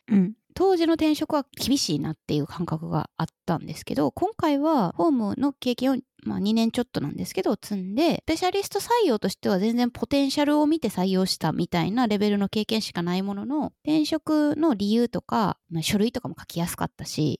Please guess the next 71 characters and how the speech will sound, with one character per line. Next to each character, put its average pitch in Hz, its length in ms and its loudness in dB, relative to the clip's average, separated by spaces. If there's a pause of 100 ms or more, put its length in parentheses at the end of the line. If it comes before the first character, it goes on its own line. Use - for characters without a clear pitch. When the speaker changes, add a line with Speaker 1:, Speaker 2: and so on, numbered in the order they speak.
Speaker 1:
う 214 60 -2
ん 196 40 2
う 196 40 2
ん。 180 560 -4
Speaker 2:
そ - 160 -4
う 302 40 2
い - 20 2
う 311 40 2
意 - 40 0
味 214 120 -2
で、 - 120 -2
ま - 160 -2
あ、 - 40 -4
比 - 120 -12
較 330 180 0
的 - 180 -6
ス - 140 -2
ッ 311 40 -6 (120)
と 160 220 -2 (180)
い 214 60 -10
っ - 40 -12
た - 140 -2
の - 80 -10
か - 140 -8
な 175 240 -2
と - 320 -8
思 165 180 -6
っ 147 60 -6 (160)
て - 280 -6
ま - 200 -16
す。 - 120 -20 (160)
Speaker 1:
ま 202 180 -4
あ、 - 20 -14
そ 254 180 -10
う 254 40 -10
だ - 100 -14
よ - 80 -20
ね。 - 180 -20 (100)
営 220 160 -4
業 262 100 -4
の 254 80 -2
人 247 180 -8
が 208 60 -6
い 185 80 -8
き - 80 -12
な 208 100 -6
り 202 300 -8
「法 220 80 -6
務 190 160 -2
や 165 80 -4
り 170 140 -8
た 175 100 -4
い 160 140 -6
で 147 120 -8
す」 - 200 -18
と - 80 -18
か - 100 -14
っ - 60 -14
て - 200 -14
な 165 140 -10
る 151 80 -12
と、 - 180 -16 (120)
そ - 120 -4
の 226 140 2
時 247 100 -2
点 240 160 -2
で 196 80 -4
取 202 200 -2
る 185 80 0
側 170 260 -2
も 170 280 -4